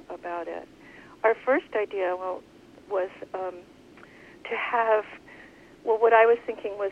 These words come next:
to have people she worked with, writers she had worked with, either politically or in terms of, of writing, uh, write a sentence or two above a piece of work that they especially liked.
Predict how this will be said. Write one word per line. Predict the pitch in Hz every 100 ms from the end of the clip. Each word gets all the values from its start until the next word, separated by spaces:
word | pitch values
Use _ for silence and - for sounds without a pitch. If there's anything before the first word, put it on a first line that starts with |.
| -
to | 214
have | - 214 202 -
people | 233 - 208 -
she | 202
worked | 190 208 233 -
with, | 190 196
writers | 208 226 220 - -
she | 226
had | 220
worked | 208 226 233 -
with, | 240 233 - 220
either | 220 214
politically | - 214 214 226 - 220 202
or | 190 190 -
in | - 202 -
terms | 202 196 -
of, | 185 185 - - - - - -
of | 208 196
writing, | 196 196 220 254 311 - - - -
uh, | 208 208 -
write | 214 208 - - _ - -
a | 202 -
sentence | 214 214 -
or | 202 -
two | 220 202 196 175 - - - - - -
above | 202 202 196 - - - - - - - - - -
a | 196
piece | - - 190
of | 180 185
work | 175 -
that | 180
they | 190 180 170 - -
especially | - 180 - 196 196
liked. | 175 202 -